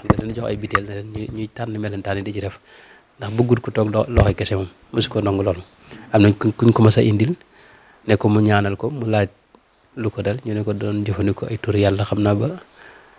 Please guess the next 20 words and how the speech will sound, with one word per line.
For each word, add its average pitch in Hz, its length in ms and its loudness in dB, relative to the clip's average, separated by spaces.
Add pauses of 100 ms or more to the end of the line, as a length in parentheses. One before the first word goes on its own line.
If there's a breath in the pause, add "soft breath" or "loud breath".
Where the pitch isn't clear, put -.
(220 loud breath)
ak - 140 -14
yëf, 98 180 6
xam - 220 -4
naa, 101 100 0
xam - 160 -10 (320)
naa, 107 120 6
<laughs> - 540 2
mën 113 140 -2
naa 123 80 2
bañ 113 140 0
a 113 40 -2
doon 110 160 -2
turi 110 220 0
yàlla, 101 180 2
mën 104 140 -4
naa 113 80 -2
nekk 120 180 -4
turi 113 220 -2
jinne 107 180 2
sax, 127 140 -8